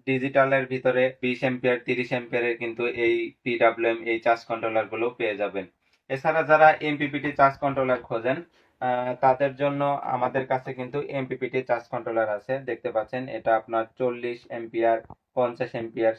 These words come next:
ষাট অ্যাম্পিয়ার এবং একশো অ্যাম্পিয়ারের এই চার্জ কন্ট্রোলারগুলো পেয়ে যাবেন। সেম একই ক্যাটাগরিতে কিন্তু আপনারা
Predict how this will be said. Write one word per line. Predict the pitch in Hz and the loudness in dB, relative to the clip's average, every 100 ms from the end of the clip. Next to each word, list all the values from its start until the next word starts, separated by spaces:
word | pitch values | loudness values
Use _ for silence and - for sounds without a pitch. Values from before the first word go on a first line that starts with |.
| - | -2
ষাট | 117 117 | -4 -2
অ্যাম্পিয়ার | 117 113 117 | -6 -4 -4
এবং | 117 113 113 | -2 -4 -4
একশো | 113 110 - | -4 -4 -8
অ্যাম্পিয়ারের | 117 113 113 117 | -8 -6 -4 -4
এই | 113 104 | -8 -4
চার্জ | 113 110 - | -4 -4 -8
কন্ট্রোলারগুলো | 110 _ _ - 110 117 | -16 _ _ -20 -20 -10
পেয়ে | 113 101 | -8 -6
যাবেন। | 98 95 90 _ _ _ _ | -6 -8 -14 _ _ _ _
সেম | 147 147 | -4 -4
একই | 147 139 151 | -4 -6 -6
ক্যাটাগরিতে | 165 156 151 147 147 135 143 | -6 -2 -2 -4 -6 -8 -8
কিন্তু | 139 135 143 | -6 -4 -4
আপনারা | 135 131 127 | -2 0 0